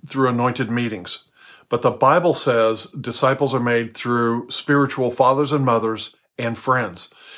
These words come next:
In other words, the New Testament is raised, i-, is based on relationship-based faith.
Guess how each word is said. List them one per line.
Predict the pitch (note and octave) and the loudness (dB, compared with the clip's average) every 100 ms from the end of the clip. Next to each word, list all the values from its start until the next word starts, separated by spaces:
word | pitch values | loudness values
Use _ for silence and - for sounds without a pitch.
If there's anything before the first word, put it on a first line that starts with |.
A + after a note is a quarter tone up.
| - | -10
In | - | 2
other | D3 D3+ | 4 6
words, | C#3 C3 - - | 4 4 -2 -6
the | C3 | -2
New | B2+ D3+ | 2 2
Testament | E3 D#3+ - C#3+ C3+ | 2 0 0 -2 0
is | B2+ A2 | -2 -4
raised, | G#2+ B2+ C3+ B2+ - - | 0 2 2 0 -6 -2
i-, | |
is | C3+ B2+ C3+ A#2+ | 0 0 -2 -4
based | G2+ C3 C#3 - | -2 0 0 0
on | B2 | 0
relationship-based | A#2+ A2+ B2+ C3+ C3+ C#3 - A#2+ A2+ - | 0 0 0 0 -2 -2 0 -2 -2 -4
faith. | - B2+ F2+ - | 0 0 -2 -12